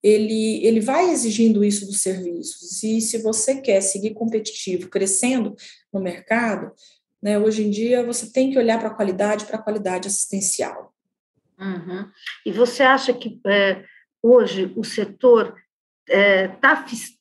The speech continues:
Speaker 2: tá fiscalizado devidamente? Quer dizer, existe aí uma fiscalização do governo pra, pra inibir essas práticas mais, ah,
Speaker 1: Sim,
Speaker 2: enfim,
Speaker 1: sim.
Speaker 2: mais difíceis?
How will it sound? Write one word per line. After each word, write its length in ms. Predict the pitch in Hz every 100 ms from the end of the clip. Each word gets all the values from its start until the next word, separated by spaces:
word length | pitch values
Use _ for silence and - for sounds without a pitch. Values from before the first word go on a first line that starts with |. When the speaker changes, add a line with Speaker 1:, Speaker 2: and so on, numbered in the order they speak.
| _
Speaker 2:
tá 180 | 494 -
fiscalizado 920 | - - 233 226 185 180 196 202 185
devidamente? 960 | 175 170 190 165 165 196 233 220 - -
Quer 200 | - 170
dizer, 360 | 175 175 180 226
existe 520 | 185 208 254 233 214
aí 140 | 202
uma 240 | 196 196 -
fiscalização 760 | - - 180 180 180 - 180
do 80 | 180
governo 720 | 165 175 - 196 190 196 175 - - - _ -
pra, 540 | 233 233 285 269 - -
pra 220 | 240 254
inibir 500 | 269 226 208 214 220
essas 300 | 202 208 -
práticas 680 | - 196 190 - 190 180 -
mais, 600 | 175 175 175 - - - _ _
ah, 260 | 185 170 165
Speaker 1:
Sim, 360 | - 262 247 262
Speaker 2:
enfim, 220 | - -
Speaker 1:
sim. 140 | 202
Speaker 2:
mais 200 | 202 214
difíceis? 840 | - - 233 247 - - 196 -